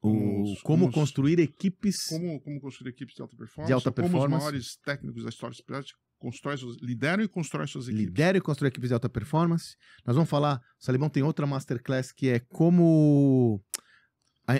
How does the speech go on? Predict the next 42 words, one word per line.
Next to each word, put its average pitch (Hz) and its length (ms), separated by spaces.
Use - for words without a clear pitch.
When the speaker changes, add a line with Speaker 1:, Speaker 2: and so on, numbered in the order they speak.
Speaker 1:
como 202 180
fazer 160 260
perguntas 147 720
transformadoras 135 800
na 120 120
era 165 140
da 127 80
inteligência 120 460
artificial. 135 480
Speaker 2:
Exatamente. 135 480
Speaker 1:
Só 107 80
Speaker 2:
Eu - 40
Speaker 1:
dá 123 60
Speaker 2:
con-, 123 60
Speaker 1:
resposta. 151 400
Speaker 2:
eu - 40
trabalhei 143 440
e 170 60
convivi 147 580
com 156 120
os 120 100
dois 151 240
maiores 151 320
perguntadores 147 800
da 165 80
história, 143 420
né? 127 200
Peter 139 280
Drucker 143 380
e 151 80
Jim 160 100
Collins, 117 400
né? 131 140
Somando 143 340
tudo, 160 220
há - 20
Speaker 1:
Só 127 120
Speaker 2:
quase 123 180
Speaker 1:
isso. - 100
Speaker 2:
cinquenta 127 480
anos, 120 200
Sandrão. - 300